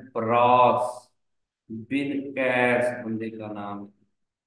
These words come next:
कि मैं लेके जाऊंगा जी ये माल, और मैं, मतलब है कि आपका माल जो है,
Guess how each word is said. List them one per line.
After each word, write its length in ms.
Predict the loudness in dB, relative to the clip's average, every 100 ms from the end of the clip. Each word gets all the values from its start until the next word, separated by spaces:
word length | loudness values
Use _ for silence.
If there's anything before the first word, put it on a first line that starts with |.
| -8
कि 40 | -4
मैं 260 | -2 0 0
लेके 320 | 0 -2 -2
जाऊंगा 360 | -4 -4 -4 -4
जी 180 | -2 -2
ये 100 | -2
माल, 380 | -2 -2 0 0
और 200 | 0 0 -2
मैं, 220 | -4 -6 -6 -12 _ -12
मतलब 400 | -10 -6 -4 -2
है 100 | -4
कि 240 | -2 -4 -2
आपका 380 | 0 0 -2 -4
माल 360 | -4 -4 -4 -2
जो 140 | -2
है, 100 | -4